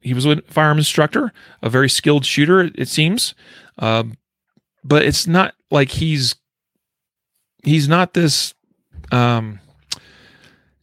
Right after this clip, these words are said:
<sighs> what I'm trying to say. He's not a superhero. He is a hero, but he's not a superhero. He's not superhuman. He's not even Jerry Miculek. Like,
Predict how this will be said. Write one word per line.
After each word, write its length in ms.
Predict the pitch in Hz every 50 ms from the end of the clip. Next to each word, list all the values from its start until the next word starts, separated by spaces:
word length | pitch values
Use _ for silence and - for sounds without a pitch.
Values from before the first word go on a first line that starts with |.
| _ _
<sighs> 0 |
what 560 | - - - - - - - - - - 143 135
I'm 60 | 127
trying 160 | - 139 139
to 60 | 123
say. 320 | 117 - 151 135 110 95 - _ _ _ _
He's 120 | - 156
not 100 | 202 220
a 160 | 180 - -
superhero. 540 | 262 - 185 147 123 110 101 92 85 85 - - _ _
He 160 | - 190 220
is 100 | 240 -
a 60 | -
hero, 360 | 202 233 247 202 143 113 104
but 120 | - - 226
he's 100 | 262 349
not 80 | 392
a 40 | 233
superhero. 500 | - - 254 240 - 135 120 107 98 95
He's 160 | 110 143 156
not 200 | 190 196 196 180
superhuman. 600 | - - 214 196 202 180 151 165 196 185 131 101 101
He's 180 | 120 135 143
not 240 | 180 190 190 - - _ _ - _ _ -
even 240 | 185 175 180 160
Jerry 220 | 135 156 170 165 143
Miculek. 500 | 151 180 - - 101 80 80 - - -
Like, 200 | 113 117 -